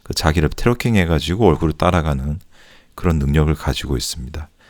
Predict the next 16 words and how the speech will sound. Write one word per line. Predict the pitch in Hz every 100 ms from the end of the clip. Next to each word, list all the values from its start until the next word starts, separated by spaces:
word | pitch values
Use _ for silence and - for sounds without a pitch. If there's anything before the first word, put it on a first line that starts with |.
| _
저렇게 | - -
접혀가지고 | - - 92 87 76 80 - 120 147 - _ - _ -
자바라 | - - 80 78
같이 | 73 67 - -
쭉 | - - _ -
빠-, | - -
펼쳐져 | - 113 120 113
나오는 | 98 85 98 139 151 - - - - - -
저 | -
기능은 | - 101 110 107 82
식스 | 73 - -
때부터 | - 127 - - 127 139
이미 | - 80
나와 | 69 65 73
있던 | 76 - 76
기능이었고요. | - 78 71 67 - - 104 90